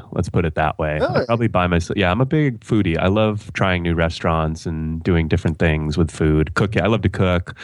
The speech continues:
Speaker 1: I love trying new restaurants. It doesn't even have to be, like, nice places. I just care about if the food's good or not. That's really all I care about, whether the food's good or not. I don't care about service, ambiance, anything like that.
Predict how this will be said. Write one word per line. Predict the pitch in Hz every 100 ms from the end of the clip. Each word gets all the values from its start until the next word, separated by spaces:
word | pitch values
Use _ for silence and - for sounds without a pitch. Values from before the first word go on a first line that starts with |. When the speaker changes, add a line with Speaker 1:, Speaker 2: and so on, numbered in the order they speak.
| - -
Speaker 1:
I | 90
love | 87 82
trying | 92 85 82
new | 82
restaurants. | 85 80 - 80 80 78
It | -
doesn't | 196 185
even | 127
have | 104 -
to | 92
be, | 87
like, | 82
nice | 87 87 85
places. | 80 78 82
I | 104
just | 143 -
care | 120
about | 87 85
if | 85
the | 87
food's | - 85 -
good | 80
or | 80
not. | 76 80
That's | 101 -
really | 113 92
all | 82 78
I | 76
care | 80 78
about, | 78 76 -
whether | 82 80
the |
food's | 80 85 76
good | 85
or | 78
not. | 78 -
I |
don't | 95
care | 90
about | 87 82 -
service, | 85 76 80 78 -
ambiance, | 82 80 78 76 -
anything | 78 76 78
like | 76 78
that. | 78 76